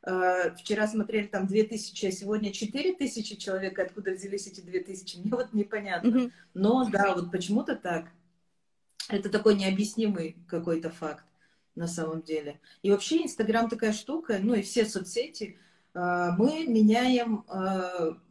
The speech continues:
Speaker 1: политику ведения социальных сетей, я не знаю, раз, наверно, в три месяца точно. Ну, то есть нам сегодня кажется, что вот так классно,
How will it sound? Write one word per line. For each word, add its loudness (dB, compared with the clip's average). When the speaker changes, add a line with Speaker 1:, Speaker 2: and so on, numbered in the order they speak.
Speaker 1:
политику 0
ведения 4
социальных -2
сетей, -4
я 2
не 4
знаю, 0
раз, -2
наверно, -6
в -20
три 0
месяца 0
точно. -2
Ну, 0
то 8
есть 2
нам 6
сегодня 2
кажется, -2
что -6
вот -4
так -4
классно, -2